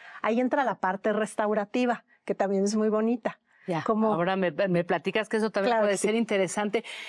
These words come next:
Speaker 2: Pero, Sandra, eh, como todo esto se desprende, eh, ya lo han dicho, de, pues, toda esta revolución que generó el Me Too, ¿no? Y, y, y es, y un, un cargo como el tuyo, el de coordinadora de intimidad,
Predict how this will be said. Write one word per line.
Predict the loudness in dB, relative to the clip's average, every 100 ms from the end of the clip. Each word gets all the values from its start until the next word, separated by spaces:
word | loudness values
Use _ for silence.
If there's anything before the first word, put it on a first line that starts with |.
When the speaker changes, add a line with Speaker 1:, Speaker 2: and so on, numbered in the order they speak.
| -16 _
Speaker 2:
Pero, | 2 4 0 -2 -20 _
Sandra, | -4 -2 -2 0 0 -2 -4 _ -20 _ -20 -4
eh, | 2 4 2 0 _ _ _
como | 0 2 2
todo | 2 2 4 4
esto | 2 0 0 0 0
se | -2 0
desprende, | 0 -2 -2 0 2 2 2 0 0
eh, | 0
ya | 0 0
lo | 2 2
han | 2 0
dicho, | -2 -4 -2 -2 -4 -20 -20 -14 -8
de, | 0 2 2 2 0 -2
pues, | -4 -2
toda | -4
esta | -2 -2
revolución | 0 0 0 -2 -4
que |
generó | -2 -2 0
el | 2
Me | 2 -2
Too, | 0 -2 -2 _
¿no? | -6 -6 -6 -6
Y, | -4 -2 -4
y, | -4 -2 0 0 0 2
y |
es, | 2 0
y | 0 2
un, | 2 0
un | 0 2 2 2 2 0 -2
cargo | -2 -2 0 -2 -2
como | 0 0 2
el | 0 0
tuyo, | -2 2 2
el | 0
de | 0
coordinadora | -2 -2 -2 0 0
de | 0
intimidad, | -2 -2 -2 -2